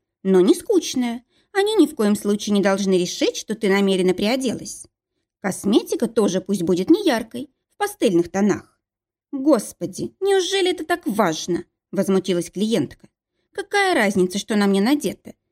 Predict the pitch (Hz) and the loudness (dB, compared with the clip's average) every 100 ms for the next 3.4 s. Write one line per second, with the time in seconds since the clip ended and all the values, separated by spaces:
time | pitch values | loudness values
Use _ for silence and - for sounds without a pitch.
0 | _ 196 214 208 233 240 226 - 196 202 | _ -2 0 0 0 0 -2 -2 0 0
1 | 190 254 508 - - 254 202 - 190 359 | 2 2 0 -4 -6 -2 -2 0 2 4
2 | 185 403 269 - 190 202 208 190 - 269 | 4 2 -2 -2 0 2 2 2 0 -2
3 | 269 180 160 165 | 0 -2 -4 -12